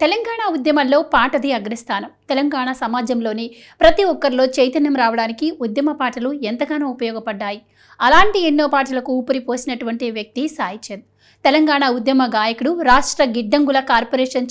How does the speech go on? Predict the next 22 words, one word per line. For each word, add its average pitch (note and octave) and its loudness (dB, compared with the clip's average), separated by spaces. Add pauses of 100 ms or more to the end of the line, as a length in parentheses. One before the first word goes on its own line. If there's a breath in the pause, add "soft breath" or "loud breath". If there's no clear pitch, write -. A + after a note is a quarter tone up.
చైర్మన్ A#3+ -2 (400 soft breath)
గుర్రంగూడ D#4 4
సాయి B3+ 2
చంద్ C#4+ 0
గుండెపోటుతో B3 -2
మృతి A3+ -6 (100)
చెందారు. G#3 -8 (180)
నాగర్ A#3+ -4
కర్నూలు A#3 -4
జిల్లా A#3+ 0 (380 loud breath)
బిజినేపల్లిలోని C#4 0 (240 loud breath)
కారుకొండ D#4 6
ఫామ్ B3+ -2
హౌస్కి C4+ -4
నిన్న B3+ -2
కుటుంబ D#4+ -6
సభ్యులతో C4+ -2
వెళ్లిన B3 -4
సాయి A#3 -2 (100)
చంద్ G3+ -8 (180)
అర్ధరాత్రి C4+ 0
సమయంలో A#3+ -2